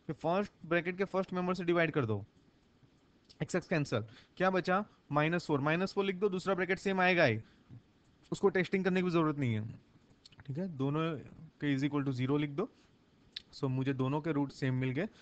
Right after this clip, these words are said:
तो मेरा आंसर होगा सी। एक्स स्क्वायर माइनस एट एक्स प्लस सिक्सटीन। ठीक है, अभी इसमें डी फाइंड आउट करना है। डी यानी उसको बोलेंगे कॉमन डिफरेंस।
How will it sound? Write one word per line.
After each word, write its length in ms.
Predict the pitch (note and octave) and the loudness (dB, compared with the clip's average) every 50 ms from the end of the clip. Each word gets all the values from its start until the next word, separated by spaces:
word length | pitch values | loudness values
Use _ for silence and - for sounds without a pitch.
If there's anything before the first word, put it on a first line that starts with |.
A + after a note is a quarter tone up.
| - - _ - | -20 -20 _ -8
तो 80 | E3+ | -4
मेरा 200 | E3 F3+ A3 A3 | -2 -2 -2 0
आंसर 280 | E3+ D3 C#3+ - F3 D#3 | -2 -2 -2 -2 -2 -2
होगा 380 | D#3+ D3+ D3 D#3+ C#3 C3+ D#3+ - _ _ _ | 0 0 2 2 2 2 0 -2 _ _ _
सी। 360 | - - - - G3+ G3 C3+ G#2+ - - _ _ _ _ _ _ _ _ _ _ _ _ _ - - - | -18 -16 -8 -4 -2 -2 -2 -2 -6 -12 _ _ _ _ _ _ _ _ _ _ _ _ _ -20 -10 -8
एक्स 180 | D3 C3+ - | -6 -6 -6
स्क्वायर 200 | - - F3 F3 | -4 -4 -2 -2
माइनस 320 | F3+ D#3+ D3 D3+ E3 D#3+ E3 | 0 -2 -2 -2 -2 -4 -4
एट 140 | D3 C#3 | -4 -4
एक्स 140 | F3+ F#3+ - | -4 -6 -6
प्लस 220 | - D3 D#3+ F3+ - | -6 -6 -6 -6 -6
सिक्सटीन। 400 | - E3 - - - C#3+ A#2 G2+ G2 - _ _ _ _ _ _ _ _ - _ _ _ _ _ _ _ _ _ _ - | -8 -10 -10 -6 -4 -2 -2 -2 -4 -8 _ _ _ _ _ _ _ _ -20 _ _ _ _ _ _ _ _ _ _ -16
ठीक 160 | C#3+ C#3+ - | -16 -14 -14
है, 80 | G3+ - - - - - - - _ _ - | -16 -18 -20 -20 -20 -20 -20 -20 _ _ -6
अभी 540 | B2+ B2 C3+ F#3+ G#3 G#3+ A3 A#3+ A#3 - - _ _ _ - | -4 -2 0 0 0 0 -2 -4 -6 -8 -14 _ _ _ -8
इसमें 480 | E3+ C#3 - - G3 G#3 G3+ G3 G#3+ A#3 - - - - _ _ _ _ _ _ _ _ _ _ _ _ - | -6 -6 -6 -4 -4 -2 -2 -2 -2 -4 -6 -12 -20 -20 _ _ _ _ _ _ _ _ _ _ _ _ -12
डी 300 | D3+ D3 F#3 G#3 G#3+ G3 | -4 0 4 4 4 6
फाइंड 300 | - - D3 C3 A#2+ A#2 | 6 6 6 6 6 4
आउट 160 | A#2 A#2 A2 | 4 2 2
करना 220 | - B2+ A#2+ A#2 A#2+ | 0 0 2 4 6
है। 100 | A#2+ A#2+ | 6 4
डी 460 | A#2 B2+ F3 G3 G#3+ A3 A3 G#3+ G#3+ | 4 2 2 2 4 2 2 2 2
यानी 500 | G3 F#3+ G3 G3+ G3 G3 G3 G#3+ B3 - - | 4 4 6 6 6 6 6 4 2 0 -2
उसको 220 | D#3 - - G3 | -2 2 4 4
बोलेंगे 300 | F3 F#3 F#3 F#3 F#3 G3+ | 6 6 6 6 6 4
कॉमन 400 | F3 - F3 F3 F3 F#3+ F#3 F3 | 4 6 6 8 10 10 10 10
डिफरेंस। 580 | D3+ E3 D#3 - - F3+ D#3+ B2 A2 - - - | 10 10 8 8 6 4 6 6 4 2 -4 -10